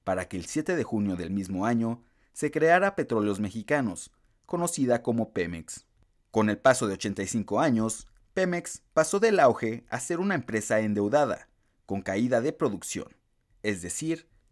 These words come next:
en declive. ¿Por qué? Aquí algunos datos. Apenas en diciembre de dos mil veintidós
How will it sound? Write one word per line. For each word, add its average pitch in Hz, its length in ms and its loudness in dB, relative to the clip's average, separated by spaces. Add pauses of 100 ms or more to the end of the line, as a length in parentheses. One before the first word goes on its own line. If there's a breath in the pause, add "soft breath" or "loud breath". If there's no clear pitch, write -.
(120)
en 175 160 0
declive. 110 500 -6 (1160)
¿Por 190 220 0
qué? 226 280 -2 (600)
Aquí 165 460 -8 (100)
algunos 180 420 -2
datos. - 480 -6 (640)
Apenas 120 420 2
en 113 80 0
diciembre 113 440 2
de 107 100 2
dos 104 160 -2
mil 120 120 2
veintidós 123 600 0